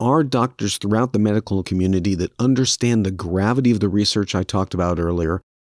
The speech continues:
and are trying to, as quickly as possible, adopt these new medical approaches we've been discussing. Now, as I said earlier,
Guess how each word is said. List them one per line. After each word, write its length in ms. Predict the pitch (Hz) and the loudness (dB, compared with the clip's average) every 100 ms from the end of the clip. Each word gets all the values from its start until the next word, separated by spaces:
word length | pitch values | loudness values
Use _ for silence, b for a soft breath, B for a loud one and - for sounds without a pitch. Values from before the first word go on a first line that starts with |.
| - | -4
and 120 | 110 | -2
are 80 | 104 | -2
trying 380 | - 123 135 135 | 0 0 2 2
to, 160 | 123 | 2
as 140 | 98 - | 2 0
quickly 500 | - 143 147 139 - | 0 0 2 2 0
as 140 | 101 | -4
possible, 640 | - 127 127 - 76 82 | -4 0 0 0 -2 -4
adopt 400 | 82 98 101 101 | -4 -2 -2 -2
these 240 | - 82 98 | -4 -6 -2
new 140 | 104 | 0
medical 360 | 98 98 - 73 | 2 0 -2 -6
approaches 540 | 71 - - - 85 | -8 -8 -8 -8 -2
we've 120 | 104 | 0
been 140 | 98 110 | 2 2
discussing. 600 | 104 - 135 123 127 - _ _ _ _ _ _ _ _ _ _ - | 0 0 0 -2 -4 -10 _ _ _ _ _ _ _ _ _ _ -4
Now, 280 | 113 123 131 | 0 2 2
as 160 | 127 | 2
I 80 | 123 | 0
said 260 | - 156 139 | 0 0 2
earlier, 400 | 87 73 50 | 0 -2 -8